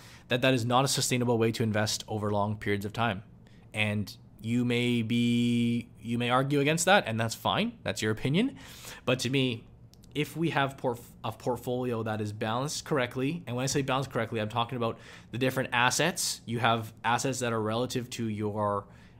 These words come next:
age, your risk tolerance, your outlook. If you're invested in good quality companies, like I said, the Apples of the world and, uh, you know, the Walmarts and all sorts of companies I can think about, they're not going anywhere. They're gonna be just fine even if a market crashes,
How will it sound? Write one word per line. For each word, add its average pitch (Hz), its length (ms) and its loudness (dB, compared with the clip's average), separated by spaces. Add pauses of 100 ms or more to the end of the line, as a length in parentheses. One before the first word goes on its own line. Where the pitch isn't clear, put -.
(160)
age, 151 580 2
your 107 160 -2
risk 131 280 0
tolerance, 139 500 2
your 92 180 -4
outlook. 127 560 -4 (480)
If 120 160 -6
you're 123 140 2
invested 127 340 2
in 123 80 0
good 120 160 2
quality 123 400 2
companies, 113 460 0
like 110 160 0
I 110 60 2
said, 101 260 0
the 98 60 2
Apples 117 380 2
of 117 120 -2
the 117 80 2
world 113 440 2
and, 98 280 -2
uh, 95 280 4
you 107 120 0
know, 104 120 2
the 110 100 0
Walmarts 117 640 2
and 104 220 -2 (1400)
all 151 160 6
sorts 143 200 2
of 135 60 -2
companies 139 300 4
I 135 100 4
can 127 120 2
think 131 120 2
about, 156 300 2 (1080)
they're 139 220 2
not 170 160 6
going 156 220 6
anywhere. 127 320 6
They're 123 100 6
gonna 147 160 4
be 151 100 6
just 135 200 2
fine 127 220 4
even 120 200 2
if 113 120 -2
a 127 40 0
market 123 280 0
crashes, 139 440 2